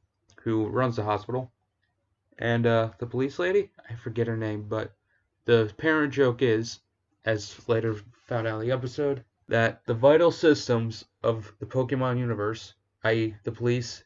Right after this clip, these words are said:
and the medical, uh, industry, s-, are, seems to be solely run by just two families,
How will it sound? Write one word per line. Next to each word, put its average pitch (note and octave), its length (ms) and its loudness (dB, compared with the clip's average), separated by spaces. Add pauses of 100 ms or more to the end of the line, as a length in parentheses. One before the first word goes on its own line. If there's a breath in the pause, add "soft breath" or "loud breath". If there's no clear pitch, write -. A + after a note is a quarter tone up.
and A2 120 -4
the A2 40 -4
medical, A#2+ 600 0 (460)
uh, A2 140 -4
industry, A2+ 520 -2 (340)
s-, - 200 -20
are, - 140 -4
seems A#2+ 300 0
to B2 80 -6
be A2+ 100 -2
solely C#3 460 2
run A2 360 0 (760 soft breath)
by A2+ 260 4
just A2+ 420 -2
two A#2 180 0
families, G#2 600 -4